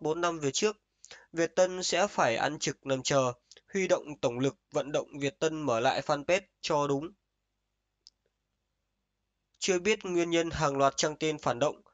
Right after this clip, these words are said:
bị sập do đâu, nhưng chắc chắn một điều rằng cộng đồng mạng Việt Nam rất phấn khích trước tin này. Bởi từ lâu,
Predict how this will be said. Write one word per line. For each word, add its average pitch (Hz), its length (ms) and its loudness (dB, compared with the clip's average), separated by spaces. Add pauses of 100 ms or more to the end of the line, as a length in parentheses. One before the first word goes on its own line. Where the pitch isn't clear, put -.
(120)
bị 160 220 -2
sập 160 240 0 (100)
do 160 200 2
đâu, 160 240 2 (580)
nhưng 175 280 -2
chắc 208 140 -4
chắn 185 180 0
một 175 100 0
điều 147 160 0
rằng 139 240 2 (300)
cộng 170 220 -2
đồng 160 200 2
mạng 160 300 0
Việt 156 200 -2
Nam 165 220 2
rất 196 120 0
phấn 196 200 -6
khích 240 240 -4
trước - 260 -6
tin 175 160 0
này. 135 200 2 (800)
Bởi 131 340 2
từ 143 120 0
lâu, 156 280 2